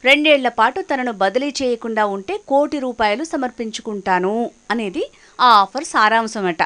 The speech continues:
ఈ ఆఫర్ గురించి విన్న ఆ ఎమ్మెల్యేకు ఆశ్చర్యం వేసిందట. తాను అనవసరంగా ఎమ్మెల్యేనయ్యానా ఏంటి అనే అనుమానం కూడా ఆ ఎమ్మెల్యేకు కలిగిందట.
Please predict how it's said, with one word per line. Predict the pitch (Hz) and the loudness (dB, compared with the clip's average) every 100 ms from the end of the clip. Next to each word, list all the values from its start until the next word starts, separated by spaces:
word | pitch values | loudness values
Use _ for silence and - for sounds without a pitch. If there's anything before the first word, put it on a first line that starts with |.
| - _ _ - | -2 _ _ 0
ఈ | 320 | 8
ఆఫర్ | 277 320 339 415 | 8 8 4 -2
గురించి | 381 359 349 | 0 0 0
విన్న | 330 302 | 0 2
ఆ | 294 277 | 6 6
ఎమ్మెల్యేకు | 262 240 262 254 233 330 | 4 2 -2 0 0 0
ఆశ్చర్యం | 254 196 - 277 285 | -2 -2 -4 -4 -2
వేసిందట. | 277 269 285 277 277 233 - _ _ | -2 -2 -2 -2 0 -2 -4 _ _
తాను | 269 294 339 | 6 6 6
అనవసరంగా | 240 247 320 370 370 392 | 4 4 2 2 4 6
ఎమ్మెల్యేనయ్యానా | 370 330 339 339 311 269 220 294 | 4 2 4 4 4 2 2 2
ఏంటి | 403 392 330 339 302 285 - | 2 2 2 0 0 -2 -4
అనే | 247 285 | -2 2
అనుమానం | 254 220 247 277 311 | 2 2 4 4 4
కూడా | 302 302 330 | 2 0 2
ఆ | 370 | 2
ఎమ్మెల్యేకు | 302 277 262 311 285 277 | 2 2 2 2 2 0
కలిగిందట. | 339 294 277 269 240 | -2 -2 0 0 0